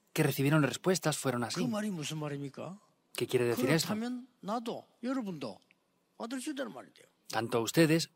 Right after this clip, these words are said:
Speaker 1: como yo podemos recibir las mismas respuestas. Eso es lo que quiere decir.
Speaker 2: 예. 서론에 읽어보면은 그런 비슷한 말이 나올 겁니다.
Speaker 1: Y si vemos esto en la introducción, aparecerá algo si-,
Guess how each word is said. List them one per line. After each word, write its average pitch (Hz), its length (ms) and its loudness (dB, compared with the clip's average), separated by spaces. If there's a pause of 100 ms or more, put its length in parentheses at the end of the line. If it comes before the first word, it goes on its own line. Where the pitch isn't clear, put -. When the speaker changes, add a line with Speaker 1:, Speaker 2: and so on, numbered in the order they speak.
Speaker 1:
como 117 200 0
yo 185 240 6
podemos 139 380 4
recibir 143 440 4
las 120 300 4
mismas 156 340 8
respuestas. - 560 -4
Eso 147 200 0
es - 60 0
lo 120 60 0
que 104 80 -12
quiere 110 180 -2
decir. 98 360 -4
Speaker 2:
예. 80 380 -16 (1300)
서론에 147 560 -4
읽어보면은 139 640 -8
그런 127 220 -12
비슷한 120 360 -10
말이 113 220 -10
나올 101 300 -12
겁니다. 80 320 -16 (320)
Speaker 1:
Y 120 60 -2
si 120 100 0
vemos 127 240 4
esto 135 240 2
en 139 80 6
la 143 60 6
introducción, 131 480 4
aparecerá 113 440 0
algo 110 200 -2
si-, - 180 -4